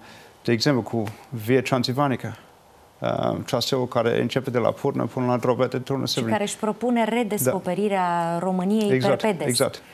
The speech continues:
Speaker 1: A fost foarte greu din când în când pentru, uh, Alinu Șeriu și fratele lui,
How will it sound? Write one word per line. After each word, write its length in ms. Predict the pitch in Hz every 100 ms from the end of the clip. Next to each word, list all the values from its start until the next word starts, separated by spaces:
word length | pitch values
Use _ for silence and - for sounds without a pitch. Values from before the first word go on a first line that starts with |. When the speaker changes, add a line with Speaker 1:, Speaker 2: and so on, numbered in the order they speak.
| -
Speaker 1:
A 100 | -
fost 180 | 143 160
foarte 240 | 180 180 151
greu 200 | 160 127
din 220 | 131 120
când 200 | 131 123
în 120 | 117
când 300 | - 151 151
pentru, 340 | - 127 131 123 117 110 - - -
uh, 100 | 110
Alinu 400 | 101 120 143 123
Șeriu 400 | - 127 131 123
și 200 | - 113
fratele 460 | - 131 131 123
lui, 320 | 113 127 151